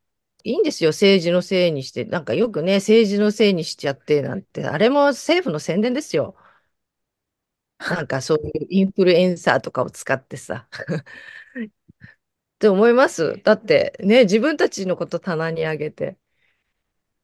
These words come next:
国民生活守らないなんて、政治家の存在意義ありますかってとこですよね。そんなことで、国防だなんだって、かっこいいこと言われても、しらけちゃうなって思いますけど、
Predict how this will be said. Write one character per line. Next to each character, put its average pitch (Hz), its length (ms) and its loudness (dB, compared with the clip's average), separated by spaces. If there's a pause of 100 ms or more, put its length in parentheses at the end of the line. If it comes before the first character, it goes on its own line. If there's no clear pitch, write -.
(180)
国 202 280 0
民 214 240 6
生 208 200 4
活 160 260 -4
守 151 340 2
ら 175 80 4
な 143 140 -2
い 113 80 -6
な 120 100 -8
ん - 80 -12
て、 - 200 -18
政 214 300 4
治 220 100 -2
家 220 160 4
の 208 120 0
存 214 200 0
在 208 300 0
意 151 40 -6
義 135 120 -6
あ 151 60 -2
り 196 120 0
ま 262 120 -2
す - 120 -18
か 185 100 0
っ 196 100 -2
て 135 120 -12
と 131 120 -12
こ - 120 -10
で 139 80 -8
す 147 120 -12
よ - 80 -12
ね。 214 380 -4 (640)
そ 247 140 -4
ん 269 40 -4
な 294 100 -2
こ 262 140 4
と 240 160 4
で、 165 260 2 (600)
国 196 280 2
防 208 220 8
だ 202 140 6
な 170 160 2
ん 165 60 -2
だ 143 100 -2
っ 127 40 -4
て、 - 380 -8 (160)
か - 120 -6
っ 143 60 -8
こ 208 120 4
い - 20 4
い 214 40 2
こ 175 120 2
と 147 100 -2
言 143 80 2
わ 143 100 2
れ 139 120 0
て 147 140 0
も、 - 340 -8 (160)
し - 200 -6
ら 208 120 0
け 226 160 0
ち - 80 0
ゃ 156 100 4
う - 20 2
な 143 300 -2
っ 143 40 -12 (180)
て - 120 -4
思 147 200 -6
い 147 40 -4
ま 156 140 -6
す - 100 -16
け - 180 -14
ど、 - 180 -14